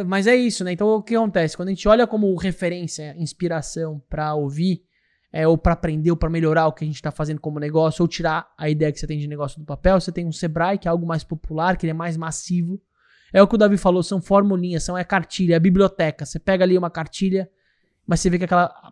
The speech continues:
cartilha não se aplica necessariamente à sua realidade, e a pessoa que tá representando aquilo é uma pessoa que tem umas cinquenta agendas no dia e que não necessariamente conhece seu negócio, nem tem tempo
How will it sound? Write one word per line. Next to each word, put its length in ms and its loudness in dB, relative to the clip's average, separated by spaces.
cartilha 360 2
não 80 0
se 100 -2
aplica 300 -2
necessariamente 400 -6
à 20 -6
sua 140 -6
realidade, 600 -2
e 80 6
a 40 6
pessoa 320 2
que 80 -10
tá 120 2
representando 560 -2
aquilo 440 0
é 60 2
uma 100 6
pessoa 240 4
que 60 -14
tem 100 0
umas 160 0
cinquenta 420 -2
agendas 300 -2
no 140 -4
dia 300 0
e 40 0
que 120 -6
não 120 -4
necessariamente 380 -4
conhece 200 -2
seu 100 -4
negócio, 340 0
nem 100 -2
tem 120 -4
tempo 200 -4